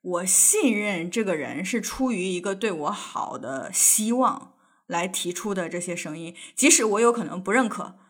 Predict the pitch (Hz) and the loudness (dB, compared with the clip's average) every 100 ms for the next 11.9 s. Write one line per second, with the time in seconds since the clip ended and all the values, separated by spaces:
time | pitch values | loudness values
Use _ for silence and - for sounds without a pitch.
0 | _ _ 175 180 180 214 269 214 143 - | _ _ -6 -6 2 6 6 2 -6 -12
1 | _ _ _ - 247 240 269 262 - - | _ _ _ 0 2 2 2 -2 -4 -2
2 | 202 196 - 240 262 269 214 - - 180 | -2 0 -4 2 4 4 2 -4 -8 -8
3 | 185 - 180 - - 180 214 - 262 170 | -8 -8 -8 -12 -10 -6 -2 2 2 0
4 | - - - _ - 202 202 180 143 - | -6 -12 -20 _ -6 -6 -4 -6 -8 -10
5 | - - 220 214 185 180 - - 208 202 | -4 -2 2 2 2 -2 -8 -2 0 0
6 | 262 - - - - - _ - - - | -4 -8 -10 -10 -12 -14 _ -20 -20 -20
7 | _ 208 269 294 403 302 226 196 208 196 | _ 4 6 6 4 2 0 -2 0 0
8 | 180 214 220 170 - 165 196 208 226 233 | 0 -2 -2 -2 -2 -4 -2 0 2 2
9 | 190 202 214 185 - 190 196 175 - 147 | 2 0 0 0 -2 -2 -2 -4 -2 0
10 | 113 87 - 190 185 185 185 190 214 - | 0 -2 -4 -4 -2 -2 0 0 0 -2
11 | - 175 160 170 - - - - | -6 -6 -4 -4 -6 -12 -14 -16